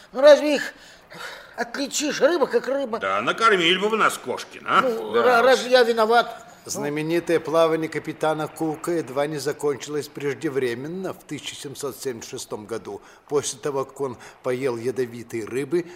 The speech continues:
Speaker 4: в Новой Каледонии.
Speaker 2: Эх,
Speaker 3: Вот-вот.
Speaker 2: Кошкин, Кошкин, выбросьте ваш улов за борт.
Speaker 1: Вот.
Speaker 3: Смотрите,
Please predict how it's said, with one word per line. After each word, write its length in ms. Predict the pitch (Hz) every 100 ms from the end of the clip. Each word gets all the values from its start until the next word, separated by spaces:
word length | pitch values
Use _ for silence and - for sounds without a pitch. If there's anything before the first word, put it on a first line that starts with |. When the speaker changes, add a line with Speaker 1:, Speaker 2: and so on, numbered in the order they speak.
| -
Speaker 4:
в 180 | 127 131
Новой 300 | 135 117 120
Каледонии. 680 | - 131 120 107 76 -
Speaker 2:
Эх, 200 | 107 113
Speaker 3:
Вот-вот. 260 | 117 254 196 117
Speaker 2:
Кошкин, 280 | - 110 101
Кошкин, 520 | 104 104 - 92 87
выбросьте 560 | 160 208 196 185 - 170
ваш 280 | 165 147
улов 280 | 151 147 147
за 220 | 120 143 143
борт. 280 | 117 104 - - 117
Speaker 1:
Вот. 340 | 131 139 135
Speaker 3:
Смотрите, 580 | - 196 202 247 165 113